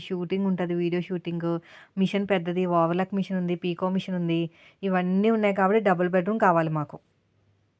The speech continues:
మంచి దొరికితే షిఫ్ట్ అయిపోతాం డబుల్ బెడ్‌రూమ్‌కి. కానీ పదిహేను వేలు అలా ఉంటుందండి డబుల్ బెడ్‌రూమ్. అయిపోయిందండి. ఇదిగో కొన్ని బట్టలు వాషింగ్ మిషన్లో వేసాను అనమాట, అవి తీస్తున్నాను. అంటే చేత్తో ఉతకాల్సిన,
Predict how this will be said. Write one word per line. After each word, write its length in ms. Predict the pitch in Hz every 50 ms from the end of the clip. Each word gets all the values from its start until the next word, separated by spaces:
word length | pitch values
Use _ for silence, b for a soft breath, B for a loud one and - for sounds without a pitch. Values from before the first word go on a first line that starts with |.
| _ _ _ _ _ _ _ _ _ _ _ _ _ -
మంచి 340 | 202 202 196 185 - - 233
దొరికితే 360 | 208 208 202 196 - 190 233 240
షిఫ్ట్ 280 | - 233 202 - -
అయిపోతాం 380 | 180 170 - 170 160 - 156 147 -
డబుల్ 280 | 160 165 160 160 165 160
బెడ్‌రూమ్‌కి. 460 | 160 156 156 160 156 156 151 - - - b b b b b b -
కానీ 160 | - 202 208 214
పదిహేను 420 | 208 208 196 196 185 196 190 185
వేలు 220 | 185 185 185 202 202
అలా 140 | 190 180 175
ఉంటుందండి 480 | 180 175 165 185 185 185 175 170 185 190
డబుల్ 280 | 180 175 156 160 165
బెడ్‌రూమ్. 400 | 165 170 160 156 160 156 160 170 208 294 392 - b b b b b b b b b b b b b b b b b b b b b -
అయిపోయిందండి. 840 | - - 226 214 208 202 247 240 226 220 214 202 196 202 226 294 359 453 - - - _ _ _ _ _ _ _ _ _ _ _ _ _ -
ఇదిగో 200 | 180 180 190 202
కొన్ని 240 | 202 208 190 185 190
బట్టలు 400 | 180 180 170 175 - 190 202 202 233 269 254
వాషింగ్ 340 | 214 190 175 170 - 190 185
మిషన్లో 240 | 190 180 208 185 170
వేసాను 180 | 160 160 185
అనమాట, 240 | 170 170 165 156 156 180
అవి 120 | 180 175
తీస్తున్నాను. 680 | 175 - 175 165 160 - - 185 180 170 156 151 170 220 285 349 349 - - _ _ _ _ _ _ _ _ _ _ _ _ _ _ _ _ _ _ _ _ _ _ _ - -
అంటే 160 | - 165 185 175
చేత్తో 300 | - 196 180 175 - 196
ఉతకాల్సిన, 460 | 190 180 180 165 175 175 165 165 160